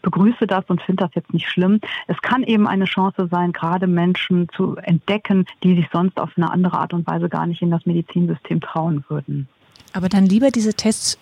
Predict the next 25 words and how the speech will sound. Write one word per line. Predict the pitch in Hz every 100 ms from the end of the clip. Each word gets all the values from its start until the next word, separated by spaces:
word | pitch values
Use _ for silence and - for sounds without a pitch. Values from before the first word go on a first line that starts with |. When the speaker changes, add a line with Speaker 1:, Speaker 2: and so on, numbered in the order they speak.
| -
Speaker 2:
offiziell | 202 196 208 - 170 160
anbieten | 180 247 277 277 302 294 262 _
über | 226 226 214
solche | 190 196
Beratungsstellen | 175 151 165 294 285 - 277 277
oder | 269 240 240 -
auch | 214 226 -
ruhig | 233 -
den | 233 220
Test | 220 226 - -
so | - 202
anbieten, | 202 220 208 208 208
dass | 202
die | -
Menschen | 196 185 -
das | 202 -
zu | - 202
Hause | 185 220 220
alleine | 175 170 214
machen | 247 240 233
können, | 226 214 226
weil | 208
sie | 202
sich | 196 208
nicht | 208 - -